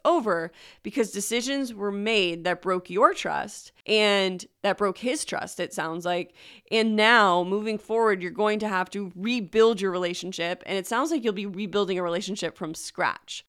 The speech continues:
And this doesn't mean you don't love each other. It doesn't mean the love disappears, but relationships require more than love, and the new partnership will look different than the old partnership,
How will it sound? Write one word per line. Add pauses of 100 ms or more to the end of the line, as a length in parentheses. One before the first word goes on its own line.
(160)
And
this
doesn't
mean
you
don't
love
each
other.
It
doesn't
mean
the
love
disappears,
but (100)
relationships
require
more
than
love,
and
the
new
partnership
will
look
different
than
the
old
partnership,